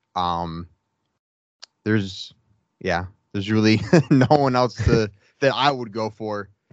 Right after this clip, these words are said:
Um, but again, S G A is eighty-one hundred, and I think we could definitely have better value, um,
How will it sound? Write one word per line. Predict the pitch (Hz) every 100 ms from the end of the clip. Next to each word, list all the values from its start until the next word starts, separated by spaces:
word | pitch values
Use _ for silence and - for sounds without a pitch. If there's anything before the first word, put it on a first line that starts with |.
| _ _ _ _ -
Um, | 95 98 95 95 90 _ _ _ -
but | 123
again, | 123 131 131 113 104 _ -
S | 120 117
G | 117 117
A | 113
is | 104 92 -
eighty-one | 117 113 110
hundred, | 101 110 104 110 107 107 -
and | 101
I |
think | 101 113 107 101
we | 98
could | 107 101 87 - _ 107
definitely | 101 101 104
have | 101 92
better | 101 101
value, | 95 95 92 95 92 90 _ _ _ _ _ _ _ _
um, | 90 90 87 87 87